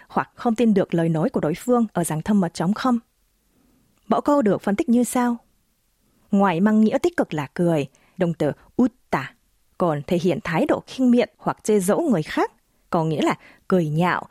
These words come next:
mỉa mai. Tiếp theo, utta kết hợp với yếu tố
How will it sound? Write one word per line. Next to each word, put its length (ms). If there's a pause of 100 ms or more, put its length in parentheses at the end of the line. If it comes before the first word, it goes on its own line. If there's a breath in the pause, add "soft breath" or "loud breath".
(140 soft breath)
mỉa 240
mai. 360 (840)
Tiếp 140
theo, 240 (320 soft breath)
utta 500 (460)
kết 140
hợp 140
với 140
yếu 160
tố 320